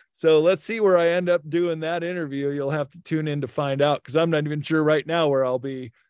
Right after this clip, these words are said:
But, uh, yeah, m-, certainly, uh, Talk Up Journey to Truth. It'll be my next, uh, conference after this weekend. And, uh, really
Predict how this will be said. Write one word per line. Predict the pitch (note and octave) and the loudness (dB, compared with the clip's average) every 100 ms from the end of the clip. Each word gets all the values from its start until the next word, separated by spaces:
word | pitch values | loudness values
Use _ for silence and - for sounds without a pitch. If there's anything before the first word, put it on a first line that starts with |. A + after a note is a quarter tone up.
| _ _ _ | _ _ _
But, | C#3 B2 D#3 | 0 4 4
uh, | |
yeah, | D#3+ A#3 | 6 6
m-, | E3+ E3+ F3+ E3 C#3+ F#3 - _ _ | 6 2 -2 -4 -18 -18 -20 _ _
certainly, | - F3 F3+ F3 F3+ E3+ | 0 2 4 4 6 8
uh, | E3 E3 D#3 | 8 6 4
Talk | D3+ F#3 E3+ | 2 2 4
Up | G3+ F3+ | 4 2
Journey | F#3 G3 F#3+ | 0 -2 -2
to | E3 | -2
Truth. | D#3+ - B3 C#4+ | -2 -2 -6 -2
It'll | F#3+ E3 | -2 0
be | D#3 | 0
my | D#3 D#3 | 0 -2
next, | D#3+ E3 D3+ - - E3+ | -2 -4 -4 -10 -4 2
uh, | D#3+ D3+ | 2 2
conference | - E3+ F#3+ A3 A#3 - | 0 -2 -2 -4 -4 -4
after | D#3 D3 E3 | -4 -4 -6
this | D#3 D3 | -8 -6
weekend. | E3 E3+ G3 G#3 A3 - _ _ - | -4 -4 -2 -4 -4 -10 _ _ -10
And, | D#3 D3 D3 | -2 0 2
uh, | D3 D3 - | 2 2 0
really | D#3+ D#3 F3 E3+ E3 | -2 2 4 6 4